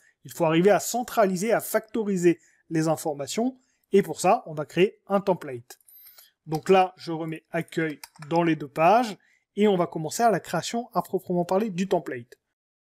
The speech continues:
Malheureusement, pour arriver à faire ces actions, on va être obligé de rajouter une partie serveur pour lancer notre site. Et donc, la première action à réaliser, ça va être de basculer sur un fichier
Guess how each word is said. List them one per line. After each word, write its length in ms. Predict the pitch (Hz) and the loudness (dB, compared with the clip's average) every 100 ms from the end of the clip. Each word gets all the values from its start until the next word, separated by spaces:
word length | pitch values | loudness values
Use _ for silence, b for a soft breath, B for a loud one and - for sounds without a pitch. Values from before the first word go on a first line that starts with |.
| _ _ - | _ _ -2
Malheureusement, 800 | 156 180 180 185 190 269 311 - | 4 4 4 2 2 2 0 -4
pour 180 | 175 165 | -2 0
arriver 240 | 165 190 | 2 0
à 60 | 185 | 0
faire 180 | 175 | 0
ces 240 | 139 147 147 | -6 -4 -4
actions, 400 | 165 - 240 262 | -4 -2 -2 0
on 40 | |
va 100 | 175 | -2
être 160 | 160 - | -2 -4
obligé 240 | 156 175 | -2 0
de 100 | 190 | 0
rajouter 480 | 151 160 170 175 175 | 2 2 0 0 0
une 140 | 156 | 0
partie 280 | - 143 - | -4 -12 -8
serveur 760 | 135 - 208 165 165 190 254 - _ _ _ | -2 2 2 0 -2 0 0 -4 _ _ _
pour 160 | 208 190 | 0 2
lancer 280 | 185 - | 2 -2
notre 280 | 240 208 - | -2 -2 -2
site. 360 | 190 160 135 - _ _ _ | -4 -6 -16 -20 _ _ _
Et 100 | 151 | 2
donc, 360 | 165 233 247 - _ | 4 4 0 -8 _
la 100 | 143 | -18
première 360 | - 226 233 208 | -2 0 2 0
action 340 | 190 - 185 | -2 -4 -4
à 40 | |
réaliser, 400 | 160 151 160 170 240 | -4 -4 -6 -6 -4
ça 160 | - | -4
va 140 | 160 151 | -6 0
être 260 | 202 220 b b b b - | 0 0 b b b b -4
de 120 | 160 | -2
basculer 640 | 151 208 - - 185 226 - _ | 4 2 2 -2 0 0 -4 _
sur 300 | - 226 196 | -4 0 2
un 60 | |
fichier 500 | 185 180 - 190 196 | 0 -6 0 2 2